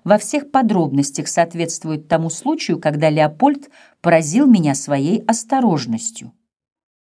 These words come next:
Мне приходит, кроме того, в голову нечто вроде метастаза, но он относится скорее к пациентке, которую мне бы хотелось иметь вместо Ирмы.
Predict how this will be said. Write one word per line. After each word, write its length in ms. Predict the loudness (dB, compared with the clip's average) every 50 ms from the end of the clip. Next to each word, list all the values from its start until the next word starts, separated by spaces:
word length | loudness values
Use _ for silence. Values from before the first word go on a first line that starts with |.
| _ _ _ _ _ _ _ _
Мне 160 | 0 0 2
приходит, 480 | 2 0 -2 2 2 2 2 2 -2 -4
кроме 320 | -2 2 2 2 2 2
того, 300 | 2 2 2 2 2 -2
в 80 | -4 -2
голову 380 | -2 0 0 0 0 0 0 0
нечто 400 | 0 0 -2 -4 -6 -6 -6 -4
вроде 340 | -2 -2 -2 0 0 0
метастаза, 960 | 0 0 -2 -2 -2 -2 -2 -2 -6 -8 -4 -2 -2 -2 -2 -8 -10 -14 -14 _ _ _ _ _ _ _ _ _ _ -2
но 180 | 0 0 0 2
он 280 | 4 4 6 6 4 2 0
относится 720 | -2 -4 -4 -4 -2 0 0 0 -2 -4 -10 -10 -8 -10
скорее 400 | -10 -6 -4 -4 0 0 0 0
к 120 | 0 -4 -6
пациентке, 640 | -4 -4 -4 -2 0 0 0 0 0 -4 -6 -10
которую 440 | -6 -6 -6 -6 -4 -4 -2 -2 0
мне 200 | 0 0 0 0
бы 100 | -2 -4
хотелось 560 | -2 -2 -2 -2 -2 -4 -4 -4 -6 -6 -6
иметь 280 | -6 -4 -4 -6 -6 -6
вместо 420 | -6 -2 0 0 0 -2 -6 -8 -10
Ирмы. 680 | -10 -8 -6 0 0 2 2 0 -2 -4 -4 -6 -10